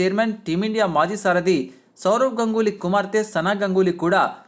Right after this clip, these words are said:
సీఏఏపై తన Instagram స్టోరీస్‌లో రాసుకొచ్చారు. ప్రముఖ రచయిత ఖుష్వంత్ సింగ్ రాసిన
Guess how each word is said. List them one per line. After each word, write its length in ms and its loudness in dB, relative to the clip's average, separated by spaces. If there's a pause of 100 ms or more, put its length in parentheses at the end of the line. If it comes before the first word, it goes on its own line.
(120)
సీఏఏపై 640 -2
తన 220 -2
Instagram 540 -2
స్టోరీస్‌లో 500 -2
రాసుకొచ్చారు. 800 0 (400)
ప్రముఖ 300 0
రచయిత 520 0
ఖుష్వంత్ 540 -4
సింగ్ 180 -4
రాసిన 480 2